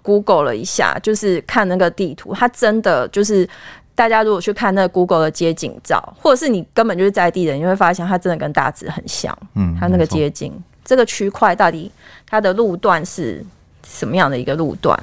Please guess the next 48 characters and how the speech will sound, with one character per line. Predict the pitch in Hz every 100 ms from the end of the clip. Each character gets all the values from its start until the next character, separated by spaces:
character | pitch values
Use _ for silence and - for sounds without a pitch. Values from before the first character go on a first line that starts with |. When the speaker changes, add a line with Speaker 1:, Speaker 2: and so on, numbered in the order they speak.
| 196 _ - -
Speaker 2:
OK， | 98 98 - 95 95
这 | 147
个 | 143 110
地 | 143
方 | 123 123 120
它 | 135 135
就 | 131
是 | 117 120
位 | 113 131 104
于 | 92 92 95 _ _ _ -
环 | - 107
堤 | 104
大 | 98 98
道 | 95
上。 | 87 92 85 _ _ _
Speaker 1:
环 | - 180 170
堤 | 196 180 160
大 | 196 156
道。 | 170 156
Speaker 2:
对， | 101 90
Speaker 1:
嗯， | 196 170
Speaker 2:
泸 | 160
州 | 107
环 | - 95
堤 | 90
大 | 92 90
道。 | 92
Speaker 1:
嗯， | 104
嗯。 |
Speaker 2:
那 | 143 170 - 101
它 | - 156
的 |
范 | 127 151
围 | 120
的 | 104
话， | 120
其 | -
实 | 98
蛮 | 92 92
广 | 98 90 87
的， | 87
会 | 98 120
从 | - 92 90 87 92
大 | 120
概 | 113
中 | 98 120 123
原 | 98 92
路、 | 104 98